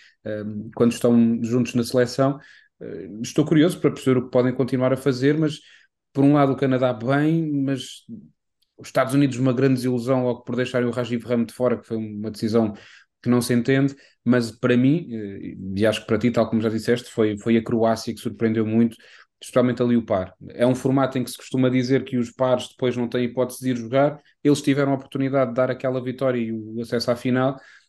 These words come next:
o Nikola Mektić e o Mate Pavic, e tremeram quando não, quando não podiam ter tremido, e, e tiraram, eu,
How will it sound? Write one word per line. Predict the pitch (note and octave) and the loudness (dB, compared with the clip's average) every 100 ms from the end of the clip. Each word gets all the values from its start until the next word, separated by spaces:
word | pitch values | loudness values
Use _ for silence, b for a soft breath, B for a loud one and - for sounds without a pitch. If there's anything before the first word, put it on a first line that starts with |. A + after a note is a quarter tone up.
| - | -4
o | A#2 | 0
Nikola | A#2 A#2+ A#2+ | 2 2 2
Mektić | B2 A#2 B2 - | 2 0 -4 -2
e | A#2+ | -2
o | |
Mate | A#2+ B2+ | 0 -2
Pavic, | B2 B2 C3 C3+ | 0 0 0 -4
e | A#2 | -6
tremeram | G#2+ G#2+ G#2 G#2 | -6 -2 0 0
quando | G#2 G#2 | -2 -4
não, | G2+ G2+ G2+ G2+ - | -2 -4 -8 -12 -4
quando | A#2 A2+ | 2 2
não | G#2+ | 2
podiam | A2+ G#2+ | 0 0
ter | A2+ | -2
tremido, | G#2+ A2+ A2+ A#2+ - b b b - | -2 0 2 0 -4 b b b -8
e, | A#2 B2+ | -6 -4
e | A#2 | -4
tiraram, | A#2+ A#2+ B2 B2 A#2+ | 0 2 2 2 0
eu, | A#2+ | -2